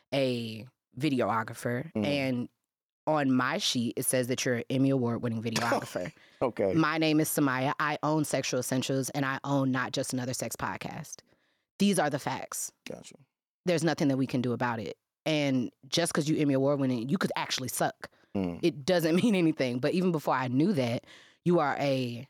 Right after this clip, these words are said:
Speaker 1: amazing videographer, which shows that you have passion and you create something that's amazing, right? If you were a accountant and you sucked, it don't really matter if you're an accountant.
Speaker 2: <laughs>
Speaker 1: Like,
Speaker 2: Okay.
Speaker 1: you know what I'm saying? We know some presidents that
Speaker 2: <laughs>
Speaker 1: fucking suck. Like, it
Speaker 2: Right.
Speaker 1: doesn't matter how big the title.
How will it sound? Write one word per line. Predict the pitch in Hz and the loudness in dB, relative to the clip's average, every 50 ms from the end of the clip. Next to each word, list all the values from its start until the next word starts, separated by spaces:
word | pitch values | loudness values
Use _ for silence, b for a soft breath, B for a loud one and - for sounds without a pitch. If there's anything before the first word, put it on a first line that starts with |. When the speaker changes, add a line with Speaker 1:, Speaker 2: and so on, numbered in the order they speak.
| _ _ _ _ _ - | _ _ _ _ _ -4
Speaker 1:
amazing | - 156 143 135 131 139 139 139 127 - 127 123 | -2 2 2 4 4 4 2 2 2 0 0 0
videographer, | 123 127 120 120 120 123 127 127 131 - 135 - - - 170 - _ _ _ _ _ _ _ | 0 0 -2 -2 -2 0 -2 -2 -4 -6 -10 -12 -10 -10 -10 -12 _ _ _ _ _ _ _
which | - 165 160 | 0 2 2
shows | - - 170 147 139 139 131 | 2 2 2 4 2 2 2
that | 135 135 - - | 0 0 2 2
you | 147 | 2
have | 143 135 127 - | 2 0 -2 -4
passion | - 147 151 160 - - 131 - | -4 -4 -2 -2 -2 -2 0 2
and | 156 147 | 4 4
you | 143 139 | 4 2
create | - - 147 143 135 110 | 2 0 0 0 0 0
something | - - 131 131 135 | 0 -2 -2 -2 -2
that's | 127 127 123 - | -2 -2 -2 -2
amazing, | 123 123 120 113 107 - - 131 170 - _ _ _ - | -2 -4 -4 -4 -6 -8 -10 -12 -14 -14 _ _ _ -4
right? | - 135 135 139 - - _ b b b b b b b b - | -2 0 0 -2 -2 -6 _ b b b b b b b b -2
If | 170 151 151 | 0 0 2
you | 156 165 165 | 2 4 4
were | 151 147 139 139 135 135 - - | 4 4 2 2 2 0 0 0
a | 139 - - - - | -2 -4 -6 -6 -6
accountant | 135 - - - 196 220 - 147 139 | -4 -4 -2 -2 -2 0 2 4 4
and | 135 135 | 6 4
you | 131 143 | 4 2
sucked, | - - 262 285 220 175 185 - - | 2 2 2 2 2 2 -2 -2 0
it | - 151 143 135 131 - | 0 0 0 -2 -4 -2
don't | - 175 175 175 | 0 2 2 4
really | 185 180 170 | 4 4 4
matter | 170 180 214 262 220 | 4 2 2 0 0
if | 160 - - | 0 2 2
you're | 156 | 2
an | 139 | 2
accountant. | 131 127 - 151 131 95 113 110 | 2 0 -2 -2 -4 -4 -2 -2
Speaker 2:
<laughs> | 147 147 | 0 0
Speaker 1:
Like, | 151 147 131 127 - - | 0 0 -2 -2 0 0
Speaker 2:
Okay. | - 131 117 - | 0 0 0 0
Speaker 1:
you | 202 269 | 0 2
know | 254 | 2
what | 233 | 2
I'm | 233 | 2
saying? | 269 254 226 | 2 2 2
We | 208 226 | 4 4
know | 262 202 | 4 4
some | 160 - 151 147 | 4 2 0 2
presidents | - 233 262 226 185 175 - - | 2 2 2 2 2 2 2 2
that | - 165 160 | 0 0 0
Speaker 2:
<laughs> | 202 | 0
Speaker 1:
fucking | 185 156 - - - | 0 -2 -2 -2 -2
suck. | - - - 220 170 156 - | 0 2 2 2 2 2 2
Like, | 196 175 175 175 | 0 0 2 2
it | 190 | 2
Speaker 2:
Right. | 226 | 2
Speaker 1:
doesn't | 247 - - 139 | 2 2 2 2
matter | 147 165 170 185 175 160 | 2 0 0 0 0 0
how | 151 156 | 0 0
big | 143 143 156 139 127 | 2 2 2 0 0
the | 135 | -2
title. | 127 - - 135 123 - 92 110 | -6 -4 -4 -4 -4 -6 -10 -14